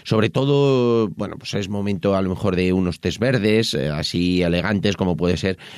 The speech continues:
el té verde jazmín. Es un té fantástico, a mí me gusta muchísimo el té verde con jazmín, el ecológico, es una variedad muy rica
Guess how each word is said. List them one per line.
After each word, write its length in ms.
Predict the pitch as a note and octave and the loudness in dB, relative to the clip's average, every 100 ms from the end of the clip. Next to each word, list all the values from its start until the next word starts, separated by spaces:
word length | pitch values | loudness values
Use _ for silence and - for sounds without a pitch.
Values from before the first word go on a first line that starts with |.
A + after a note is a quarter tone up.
| - | -8
el 140 | F#2 | -2
té 80 | G2+ | 0
verde 180 | G2+ F2 | 0 0
jazmín. 580 | F2 E2+ B2+ B2 B2 - | -2 2 2 2 0 -4
Es 180 | G2+ - | -4 0
un 160 | G2+ | 0
té 320 | D#2+ A2 G#2+ - _ | 2 2 2 -4 _
fantástico, 800 | - F2+ F2+ A2 A#2+ - G#2 A2+ | -6 -2 0 0 -2 -2 0 2
a 120 | G#2 | 4
mí 80 | G2 | 4
me 60 | G2+ | 4
gusta 280 | G2+ G2+ G2 | 2 2 0
muchísimo 480 | F2+ - A#2+ A2+ | 0 0 2 2
el 80 | G2+ | 2
té 80 | F#2+ | 4
verde 560 | G2 F#2+ F#2+ F#2+ F#2 F2 | 4 4 4 4 4 2
con 120 | F#2 | 0
jazmín, 440 | F2 F2+ A#2 C3 | -2 0 2 4
el 140 | A2 G2+ | 4 2
ecológico, 680 | F2 F2+ A#2+ - G#2+ B2 B2+ - - - | 2 2 2 0 0 0 0 -8 -18 -14
es 600 | - F#2 F2+ - - - | -2 0 0 -4 -10 -2
una 160 | G2 F#2+ | 0 2
variedad 400 | F#2 F#2 G#2 F#2+ | 2 2 2 0
muy 320 | - B2+ D#3 | 0 2 2
rica 420 | B2+ A2 A#2+ B2+ | 2 0 0 0